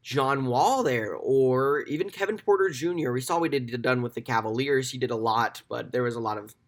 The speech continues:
um, incidents that happened in Cleveland with him. You know, like, they would probably send over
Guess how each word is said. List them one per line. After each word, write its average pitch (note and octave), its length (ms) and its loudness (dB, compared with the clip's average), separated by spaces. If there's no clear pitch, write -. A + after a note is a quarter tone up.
um, G#2+ 340 -6
incidents B2+ 520 -2
that A#2 120 -6
happened G#2+ 300 -6
in G#2 80 -12
Cleveland D3 500 0
with A#2+ 160 -2
him. A2+ 300 -6
You E3 140 2
know, D3+ 240 6
like, C#3+ 320 0
they E3+ 120 4
would G3+ 140 4
probably F#3 300 -2
send D#3+ 260 -4
over E3+ 720 -4